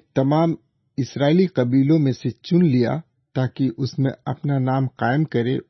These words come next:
اس کی ماں نعمہ امونی تھی۔ رہوبام نے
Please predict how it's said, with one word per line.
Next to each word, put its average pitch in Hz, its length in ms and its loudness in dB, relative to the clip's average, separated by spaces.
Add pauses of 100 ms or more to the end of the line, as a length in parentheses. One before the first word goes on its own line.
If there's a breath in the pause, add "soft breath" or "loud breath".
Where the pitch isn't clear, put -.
اس - 180 -10
کی 127 140 -4
ماں 123 340 -2 (380)
نعمہ 135 560 0
امونی 156 440 2
تھی۔ - 240 -10 (420)
رہوبام 147 560 2
نے 165 420 2